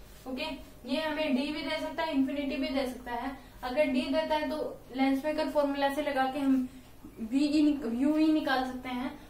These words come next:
उसके बाद एल और एम दोनों निकल जाएंगे। और ये दोनों दे दे, अगर ये दोनों इन्फिनिटी पे हैं तो ये दोनों निकलेंगे, तो इस केस में एम और एल दोनों निकलाते हैं। एम देके और एल देके भी आपसे एफ ई और एफ नॉट भी पूछ सकता है।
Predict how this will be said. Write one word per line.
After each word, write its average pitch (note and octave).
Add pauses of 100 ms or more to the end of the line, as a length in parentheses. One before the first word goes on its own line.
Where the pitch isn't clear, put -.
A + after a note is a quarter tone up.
(120)
उसके D4
बाद C#4+
एल C4+
और C#4+
एम C#4+
दोनों C4
निकल C4+
जाएंगे। B3+ (400)
और C#4+ (500)
ये D4
दोनों D#4+
दे D#4
दे, C#4+
अगर D4
ये D4
दोनों D#4
इन्फिनिटी D4
पे D4
हैं C4 (280)
तो C4+
ये C#4+
दोनों D4
निकलेंगे, C4+ (340)
तो C#4
इस C4+
केस C4+
में C#4+
एम B3+
और B3+
एल B3 (100)
दोनों B3
निकलाते G#3+
हैं। -
एम D4+
देके D#4+
और D4+
एल C#4+
देके D4
भी D4
आपसे C#4
एफ C4+
ई D4+
और C#4+
एफ C4
नॉट C4
भी B3+
पूछ A#3
सकता -
है। -